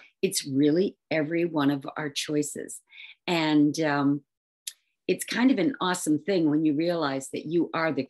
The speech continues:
creator of your world, and you, um, are connected to this divine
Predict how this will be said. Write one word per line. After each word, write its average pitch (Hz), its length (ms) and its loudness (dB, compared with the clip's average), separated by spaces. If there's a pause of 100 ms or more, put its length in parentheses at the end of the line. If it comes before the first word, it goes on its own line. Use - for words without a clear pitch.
creator 123 400 0
of - 200 -8
your 131 140 0
world, 127 440 -2 (580)
and 156 460 4 (340)
you, 165 540 4
um, 147 420 -2
are 156 80 -2
connected 165 560 -4
to 165 140 0
this 135 260 0 (120)
divine 147 680 0